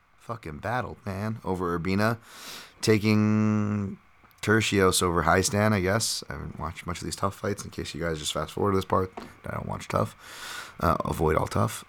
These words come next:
Uh, taking Kevin Lee over Rodriguez, although that's dog or pass. Taking Petroski over Gilmore, no clue. Um, taking Murdoch over Mearshart.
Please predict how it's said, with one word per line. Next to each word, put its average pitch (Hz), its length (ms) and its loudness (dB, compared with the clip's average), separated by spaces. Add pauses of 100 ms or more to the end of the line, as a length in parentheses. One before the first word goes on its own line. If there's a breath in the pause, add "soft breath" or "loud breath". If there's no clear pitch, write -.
Uh, 85 220 4
taking 110 420 4
Kevin 104 400 8
Lee 123 320 4
over 92 260 4
Rodriguez, 104 560 4
although 78 260 -2
that's 80 160 -2
dog - 280 -6
or - 40 -10
pass. 104 400 6
Taking 104 280 6
Petroski 107 520 6
over 92 200 6
Gilmore, 120 520 6 (140)
no - 220 -6
clue. 120 380 0 (1000 loud breath)
Um, 92 720 10 (120)
taking 147 360 6
Murdoch 110 440 8
over 95 240 2
Mearshart. 90 560 2